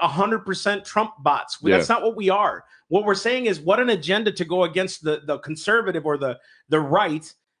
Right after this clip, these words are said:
Speaker 1: and all that stuff. But when the left gets in there, as a matter of fact, my friend just sent me something from, uh, covid, the, the covid nineteen health data dot org. Look at this, okay? You can't
Speaker 2: Yeah.
Speaker 1: see it right now, but what an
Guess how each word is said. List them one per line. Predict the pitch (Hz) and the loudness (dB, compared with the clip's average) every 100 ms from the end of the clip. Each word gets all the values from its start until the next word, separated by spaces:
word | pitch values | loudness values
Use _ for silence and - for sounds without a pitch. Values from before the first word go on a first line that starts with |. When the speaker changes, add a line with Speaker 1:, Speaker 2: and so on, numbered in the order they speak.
| - | -2
Speaker 1:
and | 165 | 2
all | 175 | 4
that | 190 226 | 2 0
stuff. | 185 165 | -2 -2
But | 165 | -2
when | 156 | -2
the | 165 | 0
left | 165 240 | 0 0
gets | 226 190 | -2 -6
in | 196 | -4
there, | 185 | -4
as | 175 | -4
a | |
matter | 262 | -4
of | 240 | -2
fact, | 254 240 | -2 -4
my | 214 170 | -4 -6
friend | - 254 214 | -2 -2 -2
just | 214 - | -6 -4
sent | 226 | -4
me | 208 | -4
something | - 185 190 185 | -6 -6 -6 -8
from, | 175 151 143 _ _ - | -6 -6 -10 _ _ -4
uh, | 160 160 | -2 0
covid, | 220 226 220 - | 0 2 -2 -2
the, | 170 160 | -6 -4
the | 160 | -4
covid | 208 208 | -4 -2
nineteen | 202 202 170 | -6 -4 -2
health | 190 214 | 0 0
data | 180 160 | 0 0
dot | 156 180 - | 0 -2 0
org. | 185 160 135 | 0 0 0
Look | 185 | 0
at | 165 | 0
this, | 120 139 | -2 -6
okay? | 143 156 | -2 -2
You | 156 | -2
can't | 156 151 | 4 6
Speaker 2:
Yeah. | 151 127 | 6 4
Speaker 1:
see | |
it | 202 | 2
right | 165 147 | 0 -2
now, | 151 139 - _ _ | 0 -2 -6 _ _
but | 151 180 - | -2 -2 -2
what | 151 190 | -4 0
an | 302 | 0